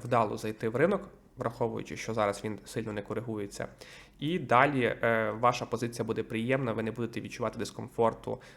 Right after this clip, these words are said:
у вигляді просадки. А тепер подивимося на графік домінування біткоїна уважно. Це є місячний таймфрейм. Ми бачимо, що серпнева свічка продовжує своє падіння, і шанс продовжити падіння до відмітки п'ятдесяти п'яти відсотків протягом наступних декількох місяців є досить високий.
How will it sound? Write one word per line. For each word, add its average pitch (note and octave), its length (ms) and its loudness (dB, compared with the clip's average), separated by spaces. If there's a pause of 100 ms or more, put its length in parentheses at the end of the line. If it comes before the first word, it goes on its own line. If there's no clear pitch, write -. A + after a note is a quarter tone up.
у A#2 80 -4
вигляді G#2 260 -2
просадки. - 480 -6 (240)
А C#3+ 80 -2
тепер D3 260 8
подивимося C3 300 4
на A#2 80 4
графік B2+ 280 6
домінування A#2 440 2
біткоїна A#2 640 4
уважно. A2+ 460 -2 (180)
Це D3 220 4
є A2+ 140 2
місячний A#2 500 -2
таймфрейм. D3+ 600 2 (280)
Ми C3 80 2
бачимо, B2+ 480 8
що - 360 2 (260)
серпнева B2 580 4
свічка A2+ 440 -2
продовжує G#2+ 500 0
своє A2 300 2
падіння, D#3 560 0 (340)
і E3+ 120 2
шанс C3 520 8
продовжити A#2+ 680 2
падіння A#2+ 480 -2
до A#2 120 0
відмітки A#2 520 -4
п'ятдесяти A#2 440 -4
п'яти A2+ 300 -4
відсотків A2+ 440 -2
протягом A2+ 300 -4
наступних G#2+ 640 -6
декількох - 420 -8
місяців D#3 400 -4
є A#2 120 2
досить B2 420 -2
високий. - 480 -2